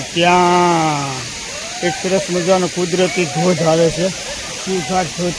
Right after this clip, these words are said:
કહેવાય છે. જો આ સામું દેખાય કે શિવઘાટ મંદિર છે અને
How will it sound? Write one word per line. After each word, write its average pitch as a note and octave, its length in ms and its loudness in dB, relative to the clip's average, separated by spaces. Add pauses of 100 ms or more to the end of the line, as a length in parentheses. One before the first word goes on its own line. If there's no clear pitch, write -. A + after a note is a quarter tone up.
કહેવાય E3+ 260 2
છે. F#3 140 -2 (160)
જો D3+ 160 -2
આ E3+ 140 4
સામું F3 340 0
દેખાય F3+ 400 0 (340)
કે F3 140 -4 (600)
શિવઘાટ F3+ 500 -4
મંદિર F3 440 0
છે G3+ 160 0 (600)
અને D#4+ 140 -4